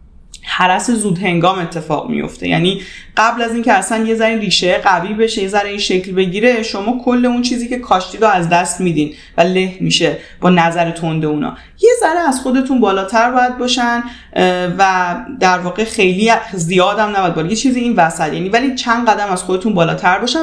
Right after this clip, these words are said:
و تو مدار مرتبط با شما باشن، یعنی فیلد شما رو درکشون کنن. این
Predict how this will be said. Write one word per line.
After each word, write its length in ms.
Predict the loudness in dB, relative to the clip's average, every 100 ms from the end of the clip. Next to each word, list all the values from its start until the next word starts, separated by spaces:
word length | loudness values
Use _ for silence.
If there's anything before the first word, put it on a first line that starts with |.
| 2
و 80 | 2
تو 180 | 2 0
مدار 400 | 2 2 2 2
مرتبط 520 | 0 0 0 0 0
با 120 | -4
شما 320 | -4 -2 0
باشن، 360 | 0 -2 -4 -4
یعنی 120 | -4
فیلد 260 | -4 -2 0
شما 300 | -2 -2 -2
رو 100 | 0
درکشون 640 | 2 2 -2 -8 -8 -10
کنن. 300 | -8 -8 -8 -14 -18 -20 -20 -20 -6
این 300 | -2 2